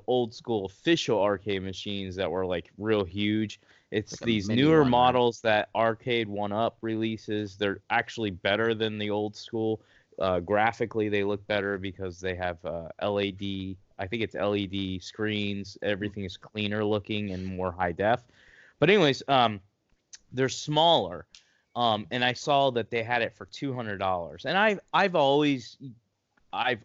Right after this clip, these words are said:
Speaker 1: always checked on Mortal Kombat arcade machines and Killer Instinct because since I was a teenager, I've wanted to own these machines, but they're always over a thousand dollars, and I'm like, "I can't justify that."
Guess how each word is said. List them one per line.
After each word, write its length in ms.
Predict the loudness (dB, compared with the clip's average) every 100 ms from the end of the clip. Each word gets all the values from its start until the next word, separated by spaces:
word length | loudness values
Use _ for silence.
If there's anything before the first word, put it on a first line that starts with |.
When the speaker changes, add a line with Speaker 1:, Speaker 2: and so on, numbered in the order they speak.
| _
Speaker 1:
always 800 | 0 2 2 0 -6 -10 -16 -20 _ _
checked 360 | -8 -8 -6
on 120 | -6 -6
Mortal 340 | -6 -6 -6
Kombat 440 | -4 -2 -2 0 0
arcade 420 | 0 -4 -6 -8
machines 580 | -8 -10 -10 -8 -10 -14 -10
and 220 | -10 -10
Killer 320 | -8 -6 -6
Instinct 500 | -8 -14 -18 -20 -18 -16
because 320 | -8 -8 -10 _ -20 -16
since 260 | -10 0
I 80 | 4
was 100 | 4
a 80 | 0
teenager, 640 | -6 -6 -2 -2 -2 -2
I've 100 | -2
wanted 300 | -2 -4 -4 -6
to 80 |
own 280 | -6 -6 -8
these 240 | -8 -12 -12
machines, 560 | -14 -8 -8 -8 -12
but 140 | -14 -6
they're 160 | -4
always 460 | 0 4 4 4 0
over 180 | -2 0
a 60 | 0
thousand 400 | 0 0 -2 -2
dollars, 340 | -2 0 -2
and 100 | -8
I'm 80 | -10
like, 180 | -10 -12 -18
"I 60 | -20
can't 300 | -10 -8 -6
justify 460 | -6 -8 -10 -10 -8
that." 160 | -10